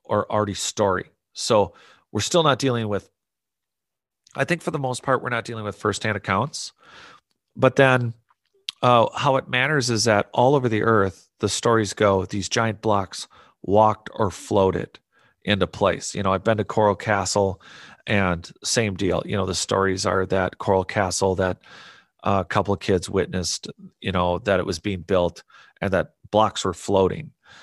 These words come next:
Um, I don't think that was true for Coral Castle. I th-,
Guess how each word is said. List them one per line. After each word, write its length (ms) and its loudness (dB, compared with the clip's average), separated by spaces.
Um, 380 2
I 140 4
don't 120 4
think 160 -2
that 140 2
was 160 -4
true 480 2
for 140 -6
Coral 280 2
Castle. 540 -2
I 160 2
th-, 60 -8